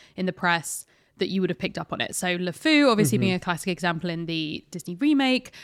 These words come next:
Speaker 1: there was also random ones in other children's media. So actually one of the first examples of this, obviously other than Dumbledore, classic, is,
Speaker 2: Mm-hmm.
Speaker 1: um, the, what, I, God,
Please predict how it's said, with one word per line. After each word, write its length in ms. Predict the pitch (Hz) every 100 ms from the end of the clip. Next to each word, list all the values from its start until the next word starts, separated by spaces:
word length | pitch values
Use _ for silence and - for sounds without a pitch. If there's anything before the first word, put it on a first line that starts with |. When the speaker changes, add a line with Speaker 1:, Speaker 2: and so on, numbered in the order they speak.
| - _
Speaker 1:
there 240 | 196 208
was 160 | 208 -
also 440 | 208 254 370 370 370 -
random 420 | 185 202 233 262
ones 140 | 247
in 100 | 226 -
other 500 | 180 175 175 175 165
children's 380 | - 190 190 -
media. 240 | 175 165
So 140 | 151 -
actually 160 | -
one 100 | 262
of 80 | 302
the 60 | 294
first 380 | - 180 185 196
examples 420 | 170 165 185 165
of 120 | 165
this, 340 | - - - -
obviously 400 | 180 185 - 160
other 140 | 165
than 180 | 170 170
Dumbledore, 560 | 160 160 165 156 160 220
classic, 560 | - 143 - 165 - - - -
is, 320 | - 135 127 127
Speaker 2:
Mm-hmm. 140 | 127
Speaker 1:
um, 520 | 190 185 185 185 185 - - _ _
the, 680 | 165 208 202 190 190 185 185 - _ _ _ _
what, 360 | 226 240 269 -
I, 400 | - 262 277 226 220 226 - -
God, 200 | 214